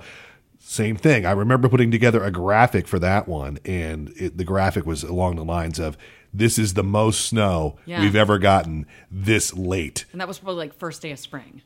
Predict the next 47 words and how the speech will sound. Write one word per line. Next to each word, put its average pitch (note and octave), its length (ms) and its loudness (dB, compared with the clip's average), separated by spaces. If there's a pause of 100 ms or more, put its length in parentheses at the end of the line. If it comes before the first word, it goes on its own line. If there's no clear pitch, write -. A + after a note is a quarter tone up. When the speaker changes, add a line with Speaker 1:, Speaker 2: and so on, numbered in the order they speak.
(280)
Speaker 1:
It C#3+ 180 2
was, C#3 280 4 (240)
Speaker 2:
Or, E3 120 -8
Speaker 1:
it D#3 60 -4
Speaker 2:
or D3+ 80 0
Speaker 1:
was, C#3 60 4
Speaker 2:
right C3+ 220 4
Speaker 1:
it D#3+ 140 4
was C3+ 180 4
the C3 80 4
Speaker 2:
around. G#2 120 0
Speaker 1:
day C3 300 6
after, G2 380 -2
Speaker 2:
Day - 140 -4
Speaker 1:
because G#2+ 260 2
it A#2 60 0
was A2 120 -2
Speaker 2:
after? A#2 100 -2
Speaker 1:
also, A2+ 640 4
Speaker 2:
Okay. F#2+ 160 -4
Speaker 1:
like, F#2+ 240 -2 (920)
top D3+ 460 -4
or G#2 380 2
very A#2+ 260 0
close A#2 420 0
to G2 380 -4 (180)
all-time G#2 520 -2
biggest, F2+ 400 -4 (280)
you G2 80 -10
know, D#2+ 320 -6
uh, D#2 320 -4
spring, C3 440 2
Speaker 2:
Spring E3+ 600 -4
Speaker 1:
quote A#2 220 4
unquote, B2+ 400 8
Speaker 2:
type - 40 0
of, - 60 0
Speaker 1:
spring A2+ 360 2
Speaker 2:
right. - 80 -4
Speaker 1:
snowstorm. G2 680 0
So - 160 -2
Speaker 2:
Right, F2 60 0
Speaker 1:
another G#2 200 0
Speaker 2:
right. E2+ 60 -4
Speaker 1:
graphic E2+ 320 0
that F2+ 100 -4
I, E2+ 140 -2